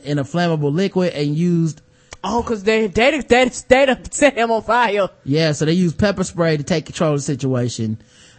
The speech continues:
Speaker 1: Uh, he's had mental health and drinking problems and has been described,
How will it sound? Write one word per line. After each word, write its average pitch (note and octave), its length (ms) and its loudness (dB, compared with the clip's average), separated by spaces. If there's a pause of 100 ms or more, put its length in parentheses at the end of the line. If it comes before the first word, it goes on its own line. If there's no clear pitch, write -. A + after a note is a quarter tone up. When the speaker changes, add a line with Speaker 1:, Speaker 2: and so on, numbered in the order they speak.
(100)
Speaker 1:
Uh, C#3 240 0
he's F3+ 180 4
had G#3+ 240 2
mental A#3 280 2
health A#3 260 2
and G3 100 0
drinking G#3 300 0
problems F3+ 640 0 (360)
and G3+ 280 2
has F3+ 120 0
been F#3 140 0
described, F3 640 0